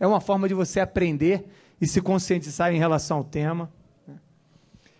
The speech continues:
Importância cada vez maior, e vocês sabem disso muito melhor que eu, de demonstrar resultado.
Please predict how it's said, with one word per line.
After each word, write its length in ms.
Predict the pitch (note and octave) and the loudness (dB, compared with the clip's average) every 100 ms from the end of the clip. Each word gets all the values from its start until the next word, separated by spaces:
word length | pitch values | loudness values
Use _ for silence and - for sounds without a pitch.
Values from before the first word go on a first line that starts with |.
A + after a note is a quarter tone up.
| _ _ _ | _ _ _
Importância 640 | A#3+ A3 C4+ - C4 C4 B3 | -2 2 2 4 2 4 2
cada 260 | A#3+ A3+ | 4 4
vez 160 | G3+ A#3+ | 4 4
maior, 240 | A3 G#3+ | 4 4
e 60 | A3+ | 4
vocês 280 | G#3 G#3 G#3+ | 2 0 0
sabem 280 | G#3 F#3+ F#3 | 2 2 0
disso 200 | F#3+ F3+ | -2 -4
muito 220 | F#3+ F#3+ | -4 0
melhor 240 | F#3+ F#3 | 2 2
que 140 | F#3 F3+ | 2 2
eu, 340 | G3 G#3 - - | 2 2 -4 -4
de 180 | D#3 | -2
demonstrar 640 | F#3+ G#3 G3+ F#3 - G#3 A3 | 2 2 2 0 0 0 2
resultado. 840 | G3+ G#3 G#3 - F3+ F3 D3+ B2+ | 2 2 0 -2 0 2 0 -4